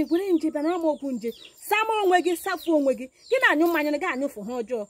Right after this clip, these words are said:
Gị anyụshị, gị anyụfụ ọrịa ọjọọ ndị nọ ga-ahụ wee mahụ. Ede a, amụọ Chineke nyere gị arịkwa ọrụ ọrụ ga. Ya wụ ihe shuga kpakara, ọkwa n'oke echiche. Ọkwa n'ọgwụ ndị ka aṅụrụ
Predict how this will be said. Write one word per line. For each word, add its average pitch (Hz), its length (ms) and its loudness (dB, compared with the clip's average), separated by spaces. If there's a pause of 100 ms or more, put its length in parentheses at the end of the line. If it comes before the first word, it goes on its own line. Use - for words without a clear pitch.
(220)
Gị 480 100 4
anyụshị, 339 400 2
gị 349 140 0
anyụfụ 294 320 0
ọrịa 285 260 0
ọjọọ 254 220 0
ndị 247 160 -2
nọ 208 140 -6
ga-ahụ 196 340 -8
wee 277 160 4
mahụ. 277 320 0 (380)
Ede 320 320 6
a, 294 140 -2 (320)
amụọ 480 420 0 (160)
Chineke 381 420 2
nyere 269 260 4
gị 240 120 -4
arịkwa 320 360 -4
ọrụ 285 240 2
ọrụ 277 200 0
ga. 233 120 -6 (680)
Ya 370 120 6
wụ 403 160 6
ihe 370 180 6
shuga 320 320 2
kpakara, 262 380 -4 (340)
ọkwa 226 240 -4
n'oke 330 340 4
echiche. 226 360 -6 (640)
Ọkwa 285 220 4
n'ọgwụ 403 280 2
ndị 311 200 4
ka 247 120 -4
aṅụrụ 240 340 -2